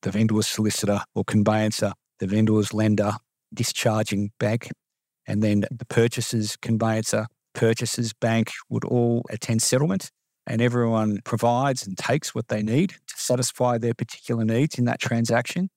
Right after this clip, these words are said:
And at the end of that, it's settled. And it's at that point you would receive a phone call from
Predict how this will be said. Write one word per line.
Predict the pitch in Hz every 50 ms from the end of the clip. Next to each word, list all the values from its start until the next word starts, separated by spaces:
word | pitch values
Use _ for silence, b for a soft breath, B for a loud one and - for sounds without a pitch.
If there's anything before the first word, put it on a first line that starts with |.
| _ -
And | - 113 117
at | 113
the | - 127 123
end | 139 135 131
of | 117 107
that, | 104 113 120 143 - _ _ _
it's | - 113 - -
settled. | - - 151 151 139 - - _ _ -
And | 117 113
it's | 117 - -
at | 123 117
that | - 135 - -
point | - - - 135 - - -
you | 131 123
would | 120 113 113 110
receive | 110 - - 120 117 113
a | 107 104
phone | - - 113 117 120 117 117 113
call | - - 104 104 120 139 151 170
from | - - - 117 117 120